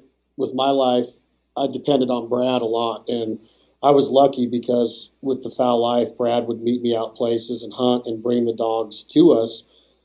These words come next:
So it gave me that bonding time. I bonded with Axel, you know, when he was a puppy, and then he went back to Georgia and went through the, you know, boot camp. And then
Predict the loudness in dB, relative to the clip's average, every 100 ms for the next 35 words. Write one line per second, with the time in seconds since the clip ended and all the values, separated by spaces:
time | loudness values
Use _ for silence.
0 | _ -4 4 4 4 2 2 4 2 2
1 | 0 0 0 2 0 -2 -4 -2 0 4
2 | 4 6 4 2 2 2 2 0 -2 0
3 | 0 2 0 0 0 0 0 -4 0 0
4 | 0 -4 -6 -18 _ -4 0 2 4 4
5 | 2 2 2 2 -2 -2 2 2 2 0
6 | 0 0 -4 -4 -4 -6 -2 -2 -2 0
7 | 0 2 0 0 -2 0 4 4 4 0
8 | 0 -2 -2 0 2 0 -4